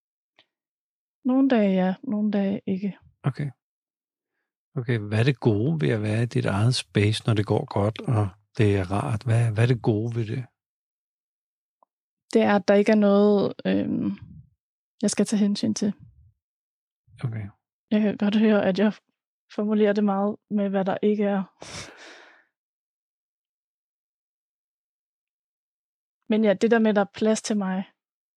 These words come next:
Speaker 1: hvor jeg bare kan gøre, hvad jeg vil.
Speaker 2: Okay.
Speaker 1: Ja.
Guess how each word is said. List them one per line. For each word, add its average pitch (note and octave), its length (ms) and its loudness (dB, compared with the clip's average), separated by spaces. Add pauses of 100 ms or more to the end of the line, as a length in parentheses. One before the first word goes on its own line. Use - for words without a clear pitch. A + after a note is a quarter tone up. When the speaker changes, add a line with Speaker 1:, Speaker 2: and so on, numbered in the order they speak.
(340)
Speaker 1:
hvor G3 140 -4
jeg G3 160 0
bare F#3+ 160 2
kan F#3+ 120 -6
gøre, F3+ 160 -2
hvad F#3 120 -2
jeg F#3 360 -2
vil. - 120 -6 (500)
Speaker 2:
Okay. G#2+ 260 -4 (160)
Speaker 1:
Ja. - 100 -8